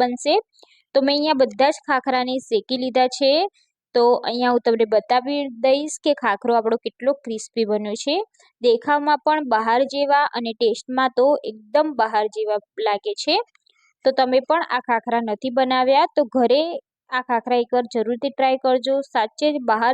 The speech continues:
જેવા લાગે છે. તો તમને આ રેસીપી કેવી લાગી એ મને કમેન્ટ કરી અને જણાવજો. જો તમને આ રેસીપી પસંદ આવી હોય તો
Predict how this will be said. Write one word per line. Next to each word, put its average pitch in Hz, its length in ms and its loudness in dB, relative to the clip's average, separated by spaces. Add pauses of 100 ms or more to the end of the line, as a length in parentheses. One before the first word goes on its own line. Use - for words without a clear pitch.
(100)
જેવા 208 300 0
લાગે 202 220 -2 (120)
છે. 240 100 2 (680)
તો 240 120 -20
તમને 240 240 0
આ 240 120 2
રેસીપી 247 500 -2
કેવી 233 280 0
લાગી 277 380 -2 (240)
એ 233 100 -6
મને 226 240 -4
કમેન્ટ 269 300 -2 (100)
કરી 226 280 2 (180)
અને 214 180 -6 (220)
જણાવજો. 202 520 2 (580)
જો 240 160 2
તમને 233 220 0 (160)
આ 220 120 2
રેસીપી 220 420 -4
પસંદ 214 380 -4
આવી 226 240 0
હોય 240 200 2
તો - 60 -20